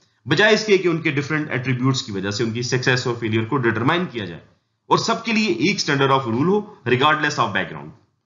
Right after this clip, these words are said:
नेक्स्ट है लीडरशिप कमिटमेंट। मैं इस पॉइंट से जाती तौर पर बहुत ज्यादा एग्री करता हूं क्योंकि किसी भी ऑर्गेनाइजेशन में कोई चेंज लेकर आना है तो टॉप मैनेजमेंट कमिटमेंट बेहद जरूरी है। जब तक टॉप मैनेजमेंट डाइवर्सिटी को प्रमोट या रिस्पेक्ट नहीं करेगी तब तक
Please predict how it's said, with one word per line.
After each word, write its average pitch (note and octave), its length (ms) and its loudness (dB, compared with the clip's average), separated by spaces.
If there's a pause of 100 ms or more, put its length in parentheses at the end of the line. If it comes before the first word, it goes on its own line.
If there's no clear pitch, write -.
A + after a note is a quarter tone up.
(720)
नेक्स्ट G#3+ 300 2
है G3+ 80 4 (160)
लीडरशिप C#3+ 480 0
कमिटमेंट। E2+ 440 -6 (460)
मैं F#3 280 4
इस D3 120 -4
पॉइंट D3+ 280 0
से D#3 120 0
जाती A2+ 240 2
तौर B2 160 2
पर A#2 60 0
बहुत A2+ 220 0
ज्यादा A#2 180 0
एग्री G2 200 -2
करता F#2+ 260 -6
हूं F#3+ 120 -4
क्योंकि G3 220 4
किसी G3+ 220 2
भी G3+ 100 4
ऑर्गेनाइजेशन E3 500 2
में E3+ 80 0
कोई F3 120 4
चेंज A3 280 2
लेकर G3 260 4
आना D#3 160 0
है E3+ 60 -2
तो E3 100 -6 (100)
टॉप E3+ 220 6
मैनेजमेंट D3+ 400 -2
कमिटमेंट B2+ 380 0
बेहद A2 200 0
जरूरी F2 300 -6
है। D2 180 -20 (360)
जब G2 340 0
तक G#3 300 2
टॉप F3 280 6
मैनेजमेंट D#3 460 -2
डाइवर्सिटी A#2+ 400 -2
को D#3+ 160 -4 (140)
प्रमोट C3 440 2
या C#3 100 4
रिस्पेक्ट C3 440 0
नहीं F3+ 220 6
करेगी E3+ 320 2
तब D3+ 260 -6
तक D#3 220 -2